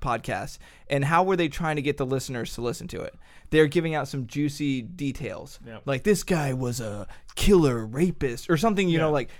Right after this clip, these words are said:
Speaker 1: sensa-, they were sensationalizing the crime.
Speaker 2: Mm.
Speaker 1: And that's what this, this Netflix trend has done, is all these murderers and serial killers and getting inside the mind. It's all this idea of, like, Ooh, there's this dark spot of human, um,
Speaker 2: that you don't know
Speaker 1: uh,
Speaker 2: about.
Speaker 1: yeah,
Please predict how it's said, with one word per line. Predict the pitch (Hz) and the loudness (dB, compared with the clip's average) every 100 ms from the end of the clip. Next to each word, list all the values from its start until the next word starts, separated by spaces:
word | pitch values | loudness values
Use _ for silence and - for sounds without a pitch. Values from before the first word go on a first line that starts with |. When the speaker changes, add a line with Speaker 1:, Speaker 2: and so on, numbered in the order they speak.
| - | -14
Speaker 1:
sensa-, | - 196 170 185 - | -4 0 2 2 2
they | 147 | 0
were | |
sensationalizing | 143 175 143 - 202 - 185 165 160 151 147 | 2 0 -2 0 -2 0 -2 0 0 -2 -6
the | 127 | -4
crime. | - 139 127 104 107 - - | -4 -2 -2 -4 -8 -12 -12
Speaker 2:
Mm. | 127 | -6
Speaker 1:
And | 139 139 | -2 2
that's | 147 143 | 2 2
what | 147 | -2
this, | 143 131 - | -2 -4 -4
this | 135 139 139 | -4 -4 -2
Netflix | 147 151 - 143 - | -2 0 0 -2 -2
trend | - 147 135 | -4 -2 -2
has | 127 | -4
done, | 160 135 123 113 - - - | -2 -2 -2 -8 -14 -20 -6
is | 127 117 | -6 -2
all | 127 127 | -2 -2
these | 127 | -4
murderers | 131 143 143 143 131 | 0 2 2 2 0
and | 127 | -6
serial | - 139 135 | -6 -4 -4
killers | 131 135 123 | -4 -4 -4
and | 127 | -4
getting | 135 135 | -4 -4
inside | 131 - 120 | -6 -6 -6
the | 120 | -4
mind. | 120 113 113 110 | -4 -4 -4 -8
It's | 127 - | -10 -6
all | 127 131 | -2 -2
this | 131 127 | -2 -2
idea | 123 117 120 | -2 -2 -2
of, | 113 | -2
like, | 110 104 - - - - - - - | -4 -6 -6 -16 -20 -20 -20 -12 0
Ooh, | 143 127 | 2 2
there's | 117 135 139 | 0 -2 -2
this | 123 - | -6 -4
dark | 117 123 | -4 -4
spot | - - 107 104 | -6 -4 -2 -2
of | 104 | -6
human, | - 123 113 107 107 - - - - | -10 -8 -8 -8 -10 -12 -18 -14 -6
um, | 117 107 107 120 - - - - | -6 -6 -8 -12 -16 -20 -20 -14
Speaker 2:
that | 113 | -12
you | 123 | -10
don't | 110 98 | -10 -10
know | 110 | -10
Speaker 1:
uh, | 98 | -4
Speaker 2:
about. | 139 95 | -4 -2
Speaker 1:
yeah, | 139 123 107 | 0 0 0